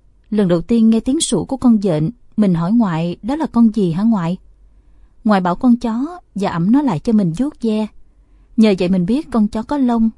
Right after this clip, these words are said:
có bốn chân và một cái đuôi." Trong khi nó đang ngẩn ngơ trước tiết lộ của bạn, cỏ mây vui vẻ khoe, "Mình cũng biết con mèo, con gà,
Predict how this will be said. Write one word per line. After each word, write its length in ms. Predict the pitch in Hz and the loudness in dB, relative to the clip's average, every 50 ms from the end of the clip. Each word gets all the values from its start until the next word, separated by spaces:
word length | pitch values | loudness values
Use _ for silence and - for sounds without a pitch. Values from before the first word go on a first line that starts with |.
| - - - | -12 -18 -6
có 100 | - 285 | -4 -2
bốn 260 | 254 254 254 277 349 330 - | 0 0 0 0 0 -2 0
chân 240 | - 240 226 226 220 - - _ _ - | 0 2 2 2 0 -2 -14 _ _ -4
và 120 | 202 202 | -2 0
một 160 | 185 165 170 | -2 -2 -2
cái 120 | - 254 254 | -4 -6 -4
đuôi." 300 | 233 240 233 233 240 226 - _ _ - - - - - _ _ _ - - - - - | -2 0 2 2 0 0 -4 _ _ -20 -20 -20 -20 -20 _ _ _ -20 -20 -20 -8 -2
Trong 160 | 233 208 185 | -2 -2 -2
khi 320 | - 214 202 196 190 185 | -2 -4 -4 -2 -2 -2
nó 120 | 190 226 254 | 0 0 0
đang 220 | 247 214 202 202 | 0 0 0 0
ngẩn 220 | 180 151 - 196 | 0 -2 -2 -2
ngơ 220 | 220 226 214 202 196 | -2 -2 -2 -2 -4
trước 300 | - - 294 311 - - | -4 -4 -6 -6 -6 -6
tiết 220 | - 330 - - | -8 -6 -4 -2
lộ 140 | 214 180 151 | -2 -2 -2
của 160 | - - 226 | -2 -4 -6
bạn, 320 | 214 208 175 151 151 160 160 - - _ - - - _ _ | -4 -4 -4 -4 -4 -4 -6 -8 -16 _ -20 -20 -20 _ _
cỏ 140 | - 180 175 | -4 -2 -2
mây 360 | 165 202 226 226 214 202 190 190 | 0 0 -2 0 -2 -2 -2 0
vui 160 | 240 233 208 - | 0 0 0 0
vẻ 140 | 180 147 165 | -4 -8 -8
khoe, 300 | - - 226 220 208 196 - - - - _ _ _ _ _ _ _ _ - - - - _ _ - | -8 -6 -6 -6 -6 -6 -8 -14 -20 -20 _ _ _ _ _ _ _ _ -20 -20 -20 -20 _ _ 0
"Mình 200 | - 233 220 202 | 2 4 4 4
cũng 120 | - 226 240 | 2 2 0
biết 160 | 320 381 - | 0 -2 0
con 220 | - 277 254 247 | 2 4 4 6
mèo, 280 | 247 247 220 208 202 196 - - - | 6 4 2 0 -2 -4 -6 -6 0
con 180 | 262 254 240 | 4 4 4
gà, 240 | 214 220 202 196 185 | 4 4 0 -2 -2